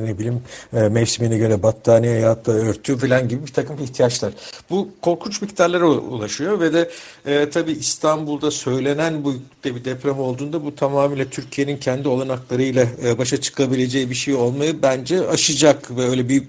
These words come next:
e, düşüncedeyim. E, o noktada uluslararası bir destek ve dolayısıyla da Birleşmiş Milletler'in mesela bu konuda, e, çeşitli, e, e, örgütlerinin, e, doğrudan devreye girmesi söz konusu olacak. Birleşmiş Milletler'in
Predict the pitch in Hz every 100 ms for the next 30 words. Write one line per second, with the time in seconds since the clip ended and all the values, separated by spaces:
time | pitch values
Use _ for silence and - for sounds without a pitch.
0 | - - - 117 123 120 123 - 123 135
1 | 127 104 190 - - - 131 - 156 170
2 | 175 185 156 160 - 175 160 - 135 123
3 | 123 - - 180 - 143 139 131 - 120
4 | 120 139 127 127 - 131 123 120 117 104
5 | 127 143 139 107 101 147 - - - -
6 | 120 120 - 123 - 151 131 - - 120
7 | 117 113 - - - 98 - 156 127 -
8 | 127 113 113 117 110 151 180 - 151 131
9 | 127 117 - - - - - 135 120 139
10 | 156 139 135 143 131 135 139 135 127 123
11 | 113 113 101 107 95 104 - - - _
12 | _ _ 127 127 170 247 - 220 196 -